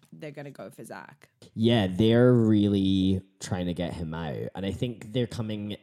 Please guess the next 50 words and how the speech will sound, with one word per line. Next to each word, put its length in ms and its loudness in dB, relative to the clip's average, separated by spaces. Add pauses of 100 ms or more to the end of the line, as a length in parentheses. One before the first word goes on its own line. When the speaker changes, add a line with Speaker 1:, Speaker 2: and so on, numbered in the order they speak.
Speaker 2:
it's 180 -6
this 200 -6
new 280 -2
branded 520 -2
thing 240 -2
where 100 -2
it's 100 -6
like, 100 -6
"Well, 160 -2
even 280 -2
if 140 -2
you're 100 0
not 300 -2
a 40 -6
traitor, 220 -4
you're 240 -2
a 40 0
bad 360 -6
faithful." 800 -4 (320)
And 120 -14
Speaker 1:
Yeah. 500 -6 (140)
Speaker 2:
if 160 -2
we 100 -2
get 220 -2
rid 100 2
of 160 2
bad 180 2
faithfuls, 540 0
and 80 -10
that's 160 -8
just 320 -2
a 60 -2
better 280 -2
game 220 -2
and 80 -2
a 20 -6
better 260 -6
team 260 -10 (100)
anyway. 580 -8 (380)
So 240 -2
it's 180 -2
Speaker 1:
Yeah. 40 -6
Speaker 2:
like 260 -4
a 80 -4
bit 180 2
Lord 280 6
of 60 2
the 80 6
Flies-esque. 1000 4 (400)
Speaker 1:
Yeah. 680 -4